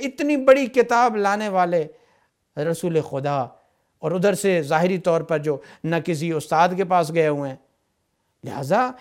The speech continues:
یہ رسول خدا کے معجزے ہونے کی جو ہے وہ دلالت ہے۔ رسول خدا کی جو ک-، کتاب ہے قرآن مجید،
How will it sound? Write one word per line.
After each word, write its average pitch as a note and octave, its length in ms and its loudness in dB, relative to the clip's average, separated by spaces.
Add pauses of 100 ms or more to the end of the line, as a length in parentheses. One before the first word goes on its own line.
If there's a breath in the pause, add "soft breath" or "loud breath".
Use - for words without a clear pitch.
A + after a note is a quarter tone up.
(140 loud breath)
یہ B3+ 580 4
رسول G3+ 480 2
خدا D#3+ 520 -2
کے A3 280 -2
معجزے F3 800 0
ہونے E3+ 460 -4
کی D3 420 -4 (360 soft breath)
جو D3 160 -2
ہے C#3 100 0
وہ E3 340 -2
دلالت B2+ 560 -2
ہے۔ A2 300 -12 (1700)
رسول E3+ 240 0
خدا E3+ 280 2
کی D3+ 120 -6
جو E3 200 0
ک-، D3+ 540 -4
کتاب E3+ 400 2
ہے D#3 180 2
قرآن D#3+ 340 -2
مجید، F3 420 -4